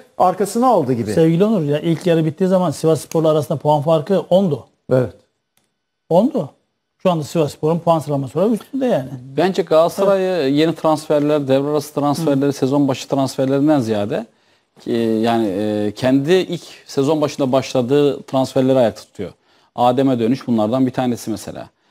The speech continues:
Speaker 3: İşte, e, solda hadi Onyekuru aldınız. Hep burada tartışıyorduk. Babel mi, Onyekuru, işte o tarzda bir oyuncuya ihtiyaç var.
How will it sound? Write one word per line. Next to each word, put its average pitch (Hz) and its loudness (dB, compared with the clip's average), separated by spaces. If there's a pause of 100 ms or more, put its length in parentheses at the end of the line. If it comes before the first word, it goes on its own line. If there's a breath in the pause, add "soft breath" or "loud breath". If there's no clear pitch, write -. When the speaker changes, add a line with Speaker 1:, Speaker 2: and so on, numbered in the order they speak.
(260)
Speaker 3:
İşte, 123 -4
e, 110 0
solda 123 0
hadi 117 -4
Onyekuru 131 2
aldınız. 107 -2 (360)
Hep 120 -6
burada 123 0
tartışıyorduk. 117 -2
Babel 117 0
mi, 117 2
Onyekuru, 110 0
işte - -14
o 123 -6
tarzda 110 0
bir 107 -2
oyuncuya 104 -2
ihtiyaç 101 -6
var. 98 -4